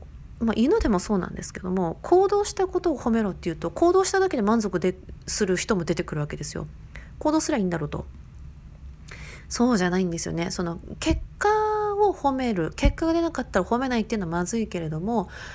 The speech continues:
行動したことを褒めりつ-、褒めつつ結果をやっぱ出せるように導かなきゃいけないわけですね。だからこれすごくね、難しいとともに、あの、誰かが言っていることっていうのは、その裏の解釈まで深読みしないと間違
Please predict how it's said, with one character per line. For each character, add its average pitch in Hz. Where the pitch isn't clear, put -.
行 349
動 359
し -
た 359
こ 359
と 311
を 196
褒 -
め 233
り 226
つ-、 -
褒 262
め 285
つ -
つ -
結 -
果 302
を 330
や 208
っ -
ぱ -
出 180
せ 285
る 262
よ 208
う 175
に 190
導 175
か 208
な 196
き 165
ゃ -
い 147
け 156
な 156
い -
わ -
け -
で -
す -
ね。 190
だ 220
か 208
ら 196
こ 208
れ 202
す -
ご 220
く 208
ね、 185
難 175
し 214
い 190
と 170
と 240
も 208
に、 226
あ 190
の、 -
誰 349
か 262
が 208
言 180
っ -
て -
い 262
る 262
こ 254
と 262
っ 247
て 190
い 180
う 175
の 165
は、 202
そ 226
の 226
裏 330
の 381
解 370
釈 262
ま 196
で 165
深 -
読 220
み 220
し 226
な 220
い 185
と 175
間 170
違 190